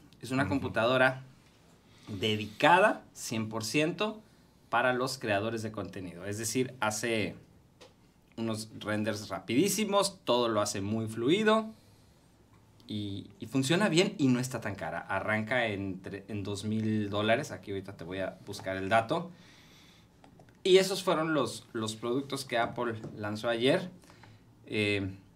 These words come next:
Speaker 1: todo está a partir del dieciocho de marzo y más adelante porque, pues, hay que recordar que tenemos ahorita una, ¿cómo se llama? Pues una, un retraso en los envíos de,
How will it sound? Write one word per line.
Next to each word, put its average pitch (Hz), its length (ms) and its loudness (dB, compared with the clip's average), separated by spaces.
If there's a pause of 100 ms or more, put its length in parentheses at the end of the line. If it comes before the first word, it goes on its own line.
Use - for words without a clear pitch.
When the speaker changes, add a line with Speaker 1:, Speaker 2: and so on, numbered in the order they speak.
(540)
Speaker 1:
todo 170 240 8
está 156 340 6
a 156 140 4
partir 127 680 2
del 110 200 -2
dieciocho 107 480 -6
de 98 100 -4
marzo 127 400 0
y 107 100 -4
más 104 240 -4
adelante 175 500 2
porque, 175 540 -2
pues, - 260 -12
hay 98 120 -6
que 101 160 -10
recordar 98 640 -4 (460)
que 110 120 -6
tenemos 104 560 -2
ahorita 92 720 -2
una, 104 520 0 (1000)
¿cómo 107 160 -8
se 110 80 -6
llama? 110 240 -4 (320)
Pues 113 240 -2
una, 131 680 4 (480)
un 135 140 2
retraso 151 600 6
en 131 80 4
los 120 220 0
envíos 131 480 2
de, 113 200 -2